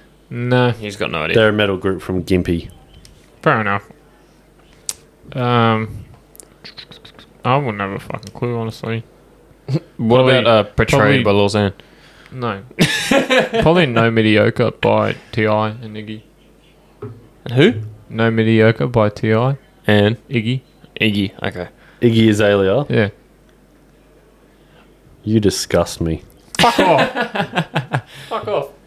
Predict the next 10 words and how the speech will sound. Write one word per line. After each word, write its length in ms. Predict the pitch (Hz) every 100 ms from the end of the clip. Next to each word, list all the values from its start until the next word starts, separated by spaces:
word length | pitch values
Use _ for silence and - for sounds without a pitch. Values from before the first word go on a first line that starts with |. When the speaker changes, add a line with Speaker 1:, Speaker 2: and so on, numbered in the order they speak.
| _ - _ _ _ _ _ _
Speaker 1:
Why? 360 | - 160 135 110 - - - - - _ - - _ _ -
'Cause 140 | 113
she's 140 | 110
from 140 | 104 110
Sydney? 320 | - 113 131 - _ - - - - _ _ _ _
Speaker 3:
No, 160 | 98 87
it's 100 | 85
because 220 | 95 101
she's 240 | - 90
shit. 520 | 82 - - 95 -